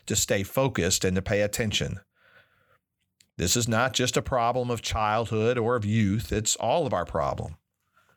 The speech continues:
So what does attending have to do with communication? Well, everything. As we have talked briefly about in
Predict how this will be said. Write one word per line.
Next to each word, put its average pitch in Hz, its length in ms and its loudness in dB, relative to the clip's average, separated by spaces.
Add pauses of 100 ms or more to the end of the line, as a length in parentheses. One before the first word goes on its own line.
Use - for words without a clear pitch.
(1300)
So 147 360 2
what 160 300 -2
does 160 320 2
attending 117 720 0
have 110 240 2
to 113 100 -2
do 117 200 2
with 107 160 -2
communication? 117 880 -2 (1200)
Well, 92 560 0
everything. 113 560 -2 (1200)
As 95 120 2
we 107 60 2
have 95 100 -4
talked 120 300 0
briefly 131 360 0
about 107 320 2
in 127 60 -4